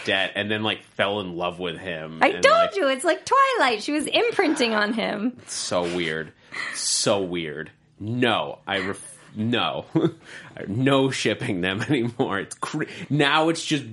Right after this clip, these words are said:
Speaker 1: really creepy.
Speaker 2: But she hadn't seen him for years, so when she came back and he was an adult,
Speaker 1: it's creepy.
Speaker 2: 'cause he was with Michael for years, all tucked
Speaker 1: It's,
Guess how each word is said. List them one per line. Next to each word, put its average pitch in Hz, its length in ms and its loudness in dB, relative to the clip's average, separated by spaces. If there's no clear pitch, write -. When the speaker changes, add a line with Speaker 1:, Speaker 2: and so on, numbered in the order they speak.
Speaker 1:
really 131 340 4
creepy. 85 520 -4
Speaker 2:
But 262 120 4
she 285 180 0
hadn't 254 260 2
seen 262 220 2
him 262 140 2
for 254 80 0
years, 226 560 -2
so - 140 -2
when 202 160 -4
she 208 160 -6
came 233 220 -2
back 220 260 0
and 208 100 -2
he 233 80 0
was 196 160 -4
an 190 80 -2
adult, 202 680 0
Speaker 1:
it's - 280 -8
creepy. - 380 -10
Speaker 2:
'cause - 80 -6
he 262 100 0
was 269 160 -2
with 269 120 0
Michael 262 400 0
for - 120 -6
years, 185 640 -6
all 233 160 -2
tucked 269 380 -4
Speaker 1:
It's, - 20 2